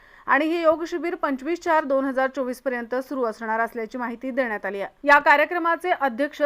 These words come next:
सचिन माथुरकर होते, तर प्रमुख पाहुणे म्हणून पद्माकर गजापुरे होते. मुख्य उपस्थितीमध्ये डॉक्टर सुधीर आघाव, यशोदा हॉस्पिटल, तसेच सोनवणे, कोरडे, प्रेम नमो, रामाराव, पल्लवी भालेराव,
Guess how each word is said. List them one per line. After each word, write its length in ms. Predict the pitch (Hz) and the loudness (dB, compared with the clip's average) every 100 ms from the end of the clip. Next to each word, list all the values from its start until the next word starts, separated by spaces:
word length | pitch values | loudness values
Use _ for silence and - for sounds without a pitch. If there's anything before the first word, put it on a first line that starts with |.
| 302 | 2
सचिन 280 | 302 269 320 | 0 0 0
माथुरकर 600 | 320 254 277 311 - 320 | 2 0 0 -6 0 0
होते, 300 | 311 233 247 254 | 0 0 -2 0
तर 100 | 254 | -2
प्रमुख 320 | 247 254 254 | 0 -2 -2
पाहुणे 360 | 302 320 302 302 | 0 0 2 0
म्हणून 260 | 311 262 269 | -2 -2 0
पद्माकर 480 | 262 240 254 285 | -2 2 0 0
गजापुरे 500 | 277 247 247 254 262 | 0 0 0 0 0
होते. 280 | 247 214 214 277 _ _ _ | 0 -2 -8 -10 _ _ _
मुख्य 260 | 277 294 349 | -6 -2 -2
उपस्थितीमध्ये 840 | 339 311 320 302 330 311 285 320 | 2 0 0 -6 -2 -2 0 2
डॉक्टर 360 | 285 247 277 | 2 2 -2
सुधीर 380 | 277 277 247 294 | -2 -4 -4 -4
आघाव, 440 | 262 247 226 233 240 | 4 4 4 0 0
यशोदा 440 | 254 233 269 285 | -2 -2 -2 0
हॉस्पिटल, 560 | 285 262 - 240 240 262 254 | 0 -4 -4 -4 -2 -4 -6
तसेच 320 | 240 269 262 | -4 -8 -4
सोनवणे, 500 | 254 233 269 269 247 - _ _ _ - | -4 -2 -2 -2 -6 -16 _ _ _ 2
कोरडे, 420 | 277 269 277 240 - _ _ - | 4 6 4 2 -4 _ _ 0
प्रेम 240 | 277 311 | 2 2
नमो, 380 | 311 262 226 262 - _ _ | 0 -2 -2 -8 -10 _ _
रामाराव, 600 | 247 254 254 302 247 226 - _ _ | 4 6 6 2 2 0 -4 _ _
पल्लवी 420 | 262 269 285 330 | 0 2 2 2
भालेराव, 500 | 339 285 247 240 202 | 0 0 0 0 0